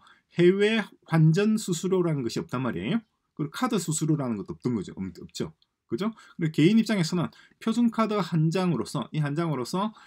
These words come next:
한국에서, 어, 아무런 카드 수수료 없이 사용되는 것과 마찬가지로, 어, 해외에서도 동일하게 외환 수수료라든가 환전 수수료 없이 사용할 수가 있고,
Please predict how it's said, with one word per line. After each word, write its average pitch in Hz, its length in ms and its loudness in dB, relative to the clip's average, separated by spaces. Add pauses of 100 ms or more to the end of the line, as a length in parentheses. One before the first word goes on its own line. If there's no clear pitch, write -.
(100)
한국에서, 208 1000 -2 (300)
어, 104 520 -6 (440)
아무런 190 420 2
카드 208 260 -4
수수료 180 480 -2
없이 175 280 -2
사용되는 160 680 2
것과 127 420 -6
마찬가지로, 117 680 -6 (300)
어, 98 100 -10 (100)
해외에서도 190 560 2
동일하게 135 640 2
외환 127 320 0
수수료라든가 120 840 -4
환전 147 320 -6
수수료 127 320 -6
없이 95 220 -10
사용할 113 260 -4
수가 110 220 -6
있고, 87 260 -14